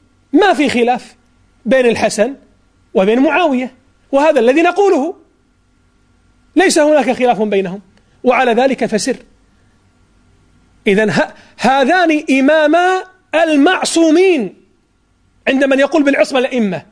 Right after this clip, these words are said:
الإمامان عندهم من؟ علي والحسن، ف-، رضي الله عنهم أجمعين.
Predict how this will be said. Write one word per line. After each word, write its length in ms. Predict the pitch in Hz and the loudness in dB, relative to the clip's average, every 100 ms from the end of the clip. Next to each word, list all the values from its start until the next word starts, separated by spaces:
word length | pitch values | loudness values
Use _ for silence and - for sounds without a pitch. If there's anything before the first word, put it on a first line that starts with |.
| _ _ - | _ _ -4
الإمامان 560 | 254 254 277 285 330 294 | -2 0 0 2 2 0
عندهم 400 | 285 285 254 240 | 0 -2 -2 -2
من؟ 240 | 247 262 - _ _ _ _ _ _ _ - | -2 -4 -12 _ _ _ _ _ _ _ -4
علي 460 | 240 262 208 269 320 _ _ _ _ | -2 0 -2 -2 -6 _ _ _ _
والحسن، 480 | 254 277 320 - 247 - _ _ _ _ _ - | -2 0 -2 -4 -10 -12 _ _ _ _ _ -8
ف-، 120 | - 247 254 247 247 - - - - | -2 -2 -2 -4 -6 -6 -10 -14 -6
رضي 200 | 233 240 | -2 0
الله 240 | 247 254 226 | 2 0 0
عنهم 160 | 240 | 0
أجمعين. 380 | 233 190 202 202 | 0 0 -2 -2